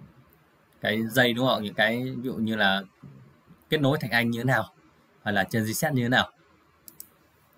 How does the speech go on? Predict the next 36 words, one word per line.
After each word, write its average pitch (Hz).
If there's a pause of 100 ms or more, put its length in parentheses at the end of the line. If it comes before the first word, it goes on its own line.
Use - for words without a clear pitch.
(1120)
Ok, 98 (360)
khi 135
mọi 135
người 107
tải -
được 127
cái 120
này 113
ok 104 (160)
rồi, 101 (520)
cài 104
được 104
phần 101
mềm 98
ok 107 (140)
rồi, 95 (520)
à, 101
và 95
sau 113
đó 113
học 135 (180)
về 104
cái 101
khóa 127
C - (120)
của 120
mình 120
ok 104 (140)
rồi, 101 (340)
và 98
bắt 110
đầu 107
mọi 98
người 98
sẽ, 101 (2250)
sẽ -